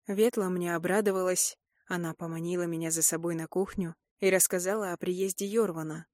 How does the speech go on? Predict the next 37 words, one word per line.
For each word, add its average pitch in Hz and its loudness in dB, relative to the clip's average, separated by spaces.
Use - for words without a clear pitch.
о 175 -6
котором 160 -4
я 165 -2
и 160 -2
так 165 -4
уже 160 -4
знала. 160 -2
"Ты 339 6
же 302 4
знаешь, 311 6
что 247 4
Харальд 277 4
всегда 269 4
доволен, 226 2
когда 254 2
ты 254 0
за 233 6
столом 277 4
прислуживаешь", 190 2
сказала 175 0
она. 180 -4
"Он 277 6
имеет 269 4
к - -12
тебе 208 2
особое 240 4
расположение". 202 0
Я 214 6
невольно 196 2
улыбнулась. 175 -2
Не 175 -2
согласиться 175 2
с - 2
такими 175 -4
словами 170 -2
было 170 -2
невозможно. 170 -2